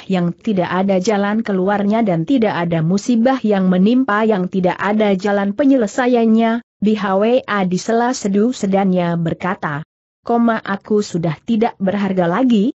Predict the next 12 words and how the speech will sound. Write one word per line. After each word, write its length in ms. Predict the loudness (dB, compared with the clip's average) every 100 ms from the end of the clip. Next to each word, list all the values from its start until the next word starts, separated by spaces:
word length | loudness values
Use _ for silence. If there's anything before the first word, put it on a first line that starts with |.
| _
kehormatanku 960 | -4 -2 0 -2 -4 -4 -2 -2 0 2
direnggut 480 | 2 2 2 0 -2
paksa 480 | -8 -4 -4 -4 -4
seorang 560 | -6 -4 -2 0 2
bajingan, 720 | 2 2 2 2 2 0 -2 -6 _ 0
noda 320 | 2 2 0
ini 400 | 2 2 4 2
hanya 400 | 2 2 2 0
bisa 400 | -2 -4 -2 -2
dicuci 560 | -2 -4 -2 -2 2 2
dengan 320 | 2 0 0
kematianku, 960 | 0 0 -2 0 0 0 -2 -2 -2